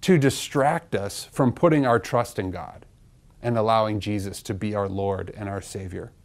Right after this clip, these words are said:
The dragon doesn't care what we trust in or what we worship, as long as it isn't Jesus.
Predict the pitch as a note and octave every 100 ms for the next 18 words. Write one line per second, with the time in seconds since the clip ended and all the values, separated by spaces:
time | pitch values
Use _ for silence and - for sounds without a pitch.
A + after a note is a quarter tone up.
0 | - - - - _ - - - A2+ A2+
1 | C#3 C#3+ D#3 E3+ E3 C3 D3+ C#3+ D#3+ -
2 | D3+ C#3 A#2+ A#2+ B2+ D3+ C#3+ - B2+ B2
3 | - A2 G#2+ - - - A#2 A2 A2+ A#2
4 | A2+ G#2 G2 F#2+ F#2 F#2 - - - B2+
5 | A2+ A2+ A2 A#2 G#2+ F#2+ F#2+ G#2+ G#2+ E2+
6 | G2 F2+ - -